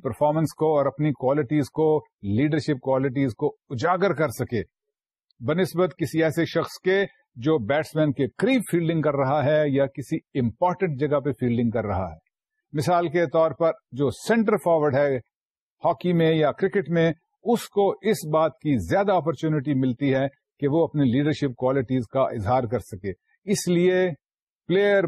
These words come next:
پوزیشن اور لیڈرشپ اپارچونٹی کا اس شخص کی پرفارمنس as a leader پر نہایت گہرا اثر ہے۔ اور آخر میں ہم نے آپ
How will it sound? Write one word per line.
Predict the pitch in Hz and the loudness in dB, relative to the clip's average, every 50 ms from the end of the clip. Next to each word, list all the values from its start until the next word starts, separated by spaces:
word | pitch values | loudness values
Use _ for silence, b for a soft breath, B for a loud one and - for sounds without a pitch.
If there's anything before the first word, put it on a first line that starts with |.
| 120 117 | -2 -2
پوزیشن | 131 113 147 226 - - 226 214 214 208 - - 131 | 0 2 2 2 2 2 2 2 2 0 0 -2 -2
اور | 131 104 101 101 107 | -2 0 0 2 2
لیڈرشپ | 131 196 220 202 196 - - 190 175 151 - _ _ _ _ _ _ | 2 2 2 2 0 0 0 -2 -2 -2 -6 _ _ _ _ _ _
اپارچونٹی | - 160 156 - 143 - - 190 240 240 226 156 190 190 175 | -2 -2 -2 -2 -4 -2 0 2 2 2 2 2 0 0 0
کا | 160 - 175 165 170 170 151 - - _ _ _ _ _ _ _ - | 0 2 2 4 4 2 0 -2 -8 _ _ _ _ _ _ _ -2
اس | 233 226 - - - - - | 0 0 0 -4 -8 -4 -2
شخص | 240 226 - - - - - | -2 -2 -2 -4 -10 -18 -6
کی | - 202 202 202 185 - | -2 0 2 2 2 0
پرفارمنس | _ - 131 - - 180 202 202 202 196 190 - - - - - _ - | _ -6 -6 -4 -2 0 0 2 2 0 0 -2 -6 -14 -16 -16 _ -2
as | 147 170 175 147 120 147 123 | 0 2 2 2 0 0 0
a | 107 101 107 135 | 0 2 2 2
leader | 190 208 220 220 170 - | 2 2 0 0 0 0
پر | - 190 185 160 | 0 0 0 0
نہایت | 143 131 135 127 113 143 185 202 202 202 202 190 - - 107 98 92 120 | 2 2 2 2 2 4 4 4 4 4 2 0 -2 -6 -10 -6 -2 0
گہرا | 165 147 147 160 165 151 131 | 0 2 2 2 2 2 2
اثر | 120 - - 127 87 | 0 -2 -4 -6 -6
ہے۔ | 92 92 - _ _ _ _ _ _ _ _ _ _ | -6 -6 -8 _ _ _ _ _ _ _ _ _ _
اور | - 139 165 170 | -2 0 2 2
آخر | 175 156 - 180 190 | 2 0 0 0 0
میں | 185 185 | 2 0
ہم | 151 160 170 | 0 0 0
نے | 175 175 | 0 2
آپ | 170 160 156 | 2 2 0